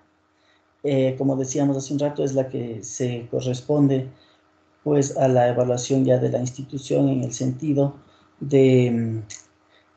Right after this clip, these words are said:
a ver, esto, en el sentido de que nuestras propuestas curriculares y nuestros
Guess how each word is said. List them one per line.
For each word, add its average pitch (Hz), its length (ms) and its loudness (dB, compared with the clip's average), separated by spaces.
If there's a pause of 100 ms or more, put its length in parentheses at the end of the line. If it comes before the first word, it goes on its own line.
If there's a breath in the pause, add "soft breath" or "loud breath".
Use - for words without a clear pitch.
(160)
a 113 120 -6
ver, 117 200 -4
esto, 127 720 -8 (1120 soft breath)
en 147 300 2
el 151 160 4
sentido 147 640 2
de 139 840 4
que 139 420 2 (120)
nuestras 139 460 2
propuestas 170 540 0
curriculares 147 640 2
y 135 40 -2
nuestros 131 380 -6